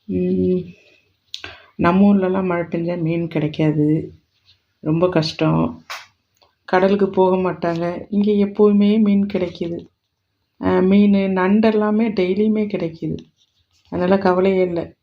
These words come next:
எப்ப வேணா மீன் வாங்கிக்கலாம். மண்டேல மட்டும் கொஞ்சம் மார்க்கெட் இருக்காது. மத்த டைம்ல எப்பவுமே இருக்கும். சூப்பர் மார்க்கெட்லலாம் எப்பவுமே இருக்கும். இருந்தாலும்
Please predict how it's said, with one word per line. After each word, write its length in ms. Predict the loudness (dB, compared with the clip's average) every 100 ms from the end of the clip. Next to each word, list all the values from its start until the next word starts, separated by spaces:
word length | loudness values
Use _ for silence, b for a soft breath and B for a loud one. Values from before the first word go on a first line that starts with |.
| _
எப்ப 280 | -14 -2 0
வேணா 260 | 0 -2
மீன் 220 | -2 -2
வாங்கிக்கலாம். 500 | 0 0 0 -2 -6 -8 _ _ _ _ _ _ _ -4
மண்டேல 460 | 0 2 4 2
மட்டும் 340 | 0 -4 -2 -2
கொஞ்சம் 920 | -2 -2 -4 -2 -2 -2 -2 -4 -10 _ _
மார்க்கெட் 680 | -4 -2 -2 -2 -2 2 2
இருக்காது. 920 | 2 0 -4 -2 0 0 0 -2 -4 -10 _ _ _ _ _ _ _ -8
மத்த 320 | -4 -2 -2
டைம்ல 320 | 0 2 4
எப்பவுமே 580 | 2 0 -2 0 2 0
இருக்கும். 540 | 0 -4 -4 -2 0 0
சூப்பர் 360 | 0 0 2
மார்க்கெட்லலாம் 600 | 2 0 -4 -4 -2 -2
எப்பவுமே 440 | -4 -4 -4 -2 -2
இருக்கும். 680 | -4 -4 -2 0 -2 -4 _ _ -20 B B B B B -6
இருந்தாலும் 760 | -2 0 0 0 2 4 4